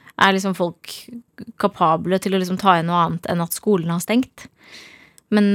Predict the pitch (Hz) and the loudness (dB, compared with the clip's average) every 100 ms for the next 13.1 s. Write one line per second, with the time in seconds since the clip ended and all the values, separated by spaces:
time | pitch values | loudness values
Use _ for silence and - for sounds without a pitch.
0 | 202 196 196 196 196 196 - _ _ _ | 2 2 0 -2 -4 -6 -12 _ _ _
1 | _ _ _ _ - - 214 269 196 - | _ _ _ _ -12 0 2 4 0 -2
2 | 214 190 180 - 180 - - 196 147 170 | -4 0 -2 0 -2 -2 0 2 2 0
3 | 185 170 185 180 175 190 175 165 165 - | -6 -6 -6 -6 -6 -4 -2 -2 -4 -10
4 | - - - - 240 - 220 - 233 208 | -20 -20 -20 -2 -2 -2 -2 0 2 2
5 | 180 180 196 196 170 165 170 196 208 175 | 0 0 -2 0 2 0 0 0 0 -2
6 | 180 208 180 180 - - - - 143 247 | -4 0 0 0 -4 -12 -12 -10 0 4
7 | 302 330 302 233 131 160 139 - - 311 | 4 4 0 -2 -2 -4 -4 -8 2 2
8 | 320 339 339 349 392 392 269 277 294 294 | 4 2 2 2 2 -2 -2 0 2 2
9 | 294 285 - 226 - - _ - - 294 | 0 -2 -2 -4 -4 -10 _ -10 -10 -10
10 | 269 233 - 220 233 247 226 233 214 202 | -12 -14 -2 4 6 4 2 -2 -4 -4
11 | 226 220 190 196 - - - _ 226 202 | 0 2 4 2 -2 -14 -20 _ 4 4
12 | 208 202 208 208 185 - 180 170 - 170 | 2 -2 2 2 2 0 -2 -2 -6 -6
13 | 247 | -4